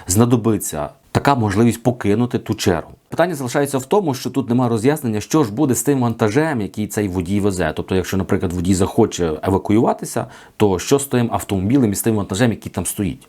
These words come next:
Тут не розписано, невідомо, як далі буде з цим. Це, а це важливе питання, тому що, як би там не було, водій, е, теж є відповідальний за той вантаж, який він має. Не розумію тільки, чому це питання не виноситься на...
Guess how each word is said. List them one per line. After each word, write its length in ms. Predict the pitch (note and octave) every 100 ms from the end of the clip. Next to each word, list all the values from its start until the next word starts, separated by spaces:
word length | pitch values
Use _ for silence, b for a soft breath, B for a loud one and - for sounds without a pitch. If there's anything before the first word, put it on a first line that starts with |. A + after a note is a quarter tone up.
| _ _ - A#2+
Тут 160 | A#2+ A#2
не 100 | G#2
розписано, 500 | F#2+ - C#3+ - G#2+
невідомо, 440 | G2 G2 A2 F#2+
як 240 | F#2+ F#2+
далі 160 | E2+ F#2 -
буде 280 | F2+ A#2+ F#3
з 100 | D#3
цим. 180 | - B2 B B B
Це, 120 | -
а 60 | -
це 140 | -
важливе 360 | A2+ G#2+ G2+ E2
питання, 380 | - - D#3 G#2+
тому 260 | - E2+
що, 340 | F2 - F2 -
як 180 | - G2
би 100 | E2+
там 180 | E2+ F2+
не 60 | F2+
було, 360 | E2+ B2+ A#2 B B B -
водій, 520 | E2 D#2 F#2+ G#2+ G2
е, 180 | F#2 F#2
теж 320 | - G2+ -
є 60 | G#2
відповідальний 480 | G2 F#2+ F#2+ G#2
за 60 | F#2+
той 160 | E2 F#2
вантаж, 340 | F2+ G2 G2+
який 180 | F#2 F#2
він 140 | F#2
має. 300 | G2+ D#2+ - -
Не 120 | G#2+
розумію 300 | C3 B2+ D3
тільки, 240 | C3+ B2+ C3+
чому 500 | - B2 C#3+ A2+ G2
це 180 | - A#2+
питання 540 | A#2 - B2 A2 G2+
не 200 | F#2+ A2+
виноситься 580 | G2+ G#2+ A2 F2+ - F2+
на... 460 | F#2 F#2+ F2+ E2+